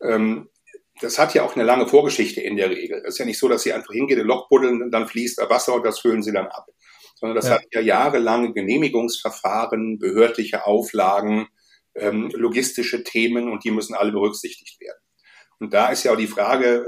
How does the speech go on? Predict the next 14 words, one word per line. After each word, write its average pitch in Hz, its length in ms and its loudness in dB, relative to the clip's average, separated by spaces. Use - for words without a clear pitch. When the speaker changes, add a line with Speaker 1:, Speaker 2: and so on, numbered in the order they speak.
Speaker 1:
ähm, 110 320 -2
wo 113 140 -2
kann 120 200 -2
denn 110 120 -4
so 104 80 -2
ein 107 80 -6
Shitstorm - 380 -6
herkommen? - 520 -2
Ist - 220 -10
es - 300 -10
die 104 80 -6
Speaker 2:
Absolut, 117 380 2
Speaker 1:
Quelle, 98 100 0
Speaker 2:
ja. 87 180 -2